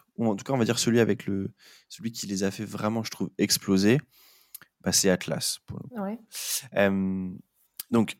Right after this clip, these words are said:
Speaker 1: toi, tu découvres Atlas, t'es déjà f-, 'fin,
Speaker 2: Ouais.
Speaker 1: t'es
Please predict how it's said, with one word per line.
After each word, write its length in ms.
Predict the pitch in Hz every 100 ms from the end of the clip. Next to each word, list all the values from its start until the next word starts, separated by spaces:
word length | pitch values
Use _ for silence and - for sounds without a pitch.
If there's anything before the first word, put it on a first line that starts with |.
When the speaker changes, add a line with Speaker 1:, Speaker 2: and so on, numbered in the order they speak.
| -
Speaker 1:
toi, 200 | - -
tu 120 | -
découvres 420 | 113 110 131 110
Atlas, 460 | 98 - 139 180 -
t'es 140 | 98
déjà 460 | 95 107 117 113 139
f-, 280 | 139 - - _
'fin, 240 | 95 92 -
Speaker 2:
Ouais. 220 | 208 190 -
Speaker 1:
t'es 160 | 90